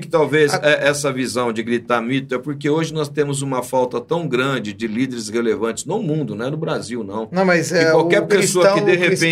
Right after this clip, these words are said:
Speaker 1: repente
Speaker 2: grande líder dele é Jesus, cara.
Speaker 1: Não, sim, claro, não tenha dúvida. Mas veja bem, as pessoas, ele tá dizendo politicamente, né?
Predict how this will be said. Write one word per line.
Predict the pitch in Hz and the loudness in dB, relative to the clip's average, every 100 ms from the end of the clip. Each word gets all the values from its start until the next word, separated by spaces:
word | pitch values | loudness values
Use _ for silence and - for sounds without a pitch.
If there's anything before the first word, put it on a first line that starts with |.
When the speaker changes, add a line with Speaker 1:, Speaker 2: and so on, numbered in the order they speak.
| 156 | 2
Speaker 1:
repente | 214 | 4
Speaker 2:
grande | 151 - 196 | 2 4 0
líder | 190 196 180 - | -2 2 2 2
dele | 175 190 | 0 0
é | 196 | 0
Jesus, | 214 - 127 123 - | -2 -4 -6 -8 -10
cara. | 104 | -4
Speaker 1:
Não, | 233 240 | -4 -2
sim, | - 240 214 208 135 | -4 0 2 2 0
claro, | 139 135 143 107 101 | -2 0 0 0 -6
não | |
tenha | 101 185 | -8 -6
dúvida. | 156 123 123 117 | -2 0 0 -2
Mas | 123 165 143 | 2 2 2
veja | 180 175 | 2 2
bem, | 139 120 | 2 0
as | - 151 | 0 -2
pessoas, | 165 143 151 170 131 | 0 0 2 2 2
ele | 127 | 0
tá | 127 139 | -2 -2
dizendo | 151 160 | -2 -4
politicamente, | 165 147 147 - - 165 113 101 - 92 | 0 0 0 -4 -4 -2 -2 -4 -8 -2
né? | 113 147 | -2 -2